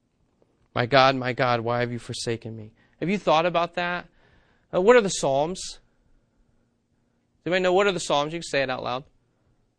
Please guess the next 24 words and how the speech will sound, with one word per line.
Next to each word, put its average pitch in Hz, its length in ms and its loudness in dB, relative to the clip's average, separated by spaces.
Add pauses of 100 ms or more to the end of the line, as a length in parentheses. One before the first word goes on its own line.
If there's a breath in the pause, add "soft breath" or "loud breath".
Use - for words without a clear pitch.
(340)
Songs, 139 640 -2 (160)
right? 160 300 2 (120)
They're 175 100 0
songs. - 640 0 (680)
They're 151 100 -2
songs 208 400 2
of 175 120 0
worship. 196 420 2
They're 143 100 -4
songs 190 400 0
of 175 140 -6
praise 175 480 0
to 156 100 -6
the 151 100 0
Lord. 151 380 0
And, 110 140 -10 (420 soft breath)
and, 151 240 0
and 151 320 -4 (420)
I, 143 260 -6
just 170 260 -6
think 269 340 0
about 131 360 0
that, 104 200 -4
okay? 170 480 0